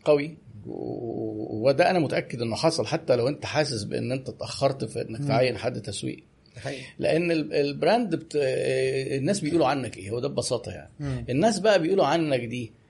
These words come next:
Speaker 1: لأن هم سمعوا من زمايلهم، سمعوا من عملاء، آه، شافوك في مثلًا في، في إيفنت معين، شا-، في الآخر هم الناس بيقولوا عنك إيه؟ بيقولوا إن دي
Speaker 2: صح.
Speaker 1: شركة قوية ومحترمة،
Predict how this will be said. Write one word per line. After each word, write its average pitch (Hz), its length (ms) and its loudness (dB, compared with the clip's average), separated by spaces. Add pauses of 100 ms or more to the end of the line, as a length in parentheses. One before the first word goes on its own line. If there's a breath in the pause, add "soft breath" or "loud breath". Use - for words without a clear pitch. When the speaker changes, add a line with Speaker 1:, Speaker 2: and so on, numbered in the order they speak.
(380 soft breath)
Speaker 1:
لأن 151 280 0
هم 208 240 4
سمعوا 175 380 6
من 135 280 0
زمايلهم، 147 720 0
سمعوا 165 380 4
من 120 160 -2
عملاء، 147 560 4 (440 soft breath)
آه، 127 960 2
شافوك - 440 -4
في 117 400 0
مثلًا 120 520 0
في، 120 340 -2
في - 240 -6
إيفنت 135 460 0
معين، 127 520 0
شا-، - 200 -8 (560 loud breath)
في - 140 2
الآخر 190 600 0 (320)
هم 151 220 0
الناس 147 260 2
بيقولوا 147 380 2
عنك 123 300 0
إيه؟ 120 80 -4
بيقولوا 202 280 2
إن 180 60 2
دي 170 60 4
Speaker 2:
صح. 170 140 -4
Speaker 1:
شركة - 280 2
قوية 156 260 6
ومحترمة، 190 640 2